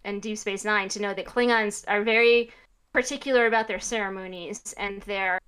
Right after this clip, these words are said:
lineage <laughs> and th-, their pomp and circumstance.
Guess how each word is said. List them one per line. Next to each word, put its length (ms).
lineage 880
<laughs> 40
and 240
th-, 440
their 200
pomp 320
and 120
circumstance. 720